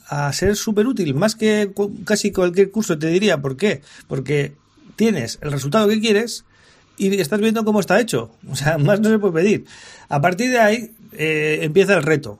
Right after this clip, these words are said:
Y el reto es empezar a cambiar cosas, empezar a sustituir pistas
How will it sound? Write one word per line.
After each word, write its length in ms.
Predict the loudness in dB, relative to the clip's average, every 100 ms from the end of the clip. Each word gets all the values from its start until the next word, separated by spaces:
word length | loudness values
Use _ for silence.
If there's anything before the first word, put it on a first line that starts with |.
| _
Y 100 | -8
el 100 | -4
reto 280 | -2 0 0
es 240 | 0 -2 -8 -20 -20 -20 -6
empezar 440 | -2 0 2 0
a 160 | 0 -2
cambiar 400 | 0 0 0 0
cosas, 460 | -2 -4 -6 -12 -12
empezar 560 | -8 -4 -2 0 0 -2
a 480 | -4 -2 0 -2 -4 -10
sustituir 640 | -8 -8 -6 0 2 0 -6 -6
pistas 560 | -4 0 0 0 -4